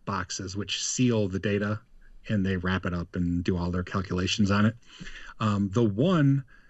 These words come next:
uh, we have, like, eight N V M E drives, um, that are in a, in a striped raid, you know, for speed.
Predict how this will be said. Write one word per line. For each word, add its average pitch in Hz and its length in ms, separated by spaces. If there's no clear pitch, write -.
uh, 110 260
we 113 140
have, 113 220
like, 107 280
eight 127 340
N 127 220
V 131 200
M 131 140
E 120 160
drives, 107 800
um, 104 540
that 110 120
are 101 120
in 104 200
a, 95 340
in 107 160
a 101 40
striped - 520
raid, 98 400
you 113 120
know, 92 120
for - 160
speed. 90 520